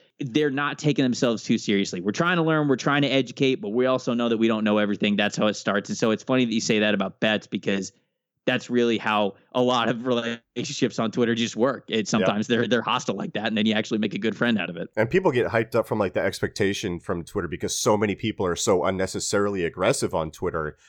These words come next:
Speaker 2: And I'm a pretty straightforward speaker in general, and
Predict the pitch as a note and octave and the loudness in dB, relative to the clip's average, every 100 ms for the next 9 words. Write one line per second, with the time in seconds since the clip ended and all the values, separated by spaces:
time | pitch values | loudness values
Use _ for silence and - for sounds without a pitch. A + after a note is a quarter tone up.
0 | _ - A#2 D3 - C#3+ A2+ D2+ _ _ | _ 0 2 2 2 0 0 -4 _ _
1 | - - A2+ - B2+ A2 F#2+ - - - | -8 0 0 2 4 4 4 -4 -6 -4
2 | G#2+ A2 G2 F#2+ - F#2 E2+ E2 A2+ A2 | -2 0 -2 -2 -4 -6 -4 2 2 4
3 | F#2 F2 F2 F2 F2+ | 2 0 0 -2 -4